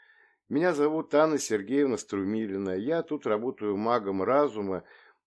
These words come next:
и помогаю людям, запутавшимся в себе, разобраться в своих чувствах, мыслях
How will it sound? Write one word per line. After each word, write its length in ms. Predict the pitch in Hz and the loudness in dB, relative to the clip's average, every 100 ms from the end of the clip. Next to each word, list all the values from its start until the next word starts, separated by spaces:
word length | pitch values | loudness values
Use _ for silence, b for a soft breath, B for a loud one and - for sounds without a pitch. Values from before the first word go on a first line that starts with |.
| _ - | _ -6
и 120 | 175 | -4
помогаю 680 | 165 156 151 143 160 151 135 | -2 2 2 4 6 6 4
людям, 480 | 143 170 131 113 | 2 0 0 -2
запутавшимся 1000 | 92 120 - 127 104 90 80 - 82 - - | 0 -2 -2 -6 -6 -6 -8 -10 -12 -12 -14
в 60 | |
себе, 560 | - 117 127 156 156 143 | -10 -8 -4 0 2 4
разобраться 760 | 143 160 147 151 143 - - | 2 2 2 4 4 4 -2
в 60 | - | -10
своих 260 | 92 90 | -6 -6
чувствах, 600 | - - 156 143 - 87 85 | -8 -8 -8 -8 -10 -12 -8
мыслях 600 | 95 131 - 110 - | -4 -4 -6 -12 -14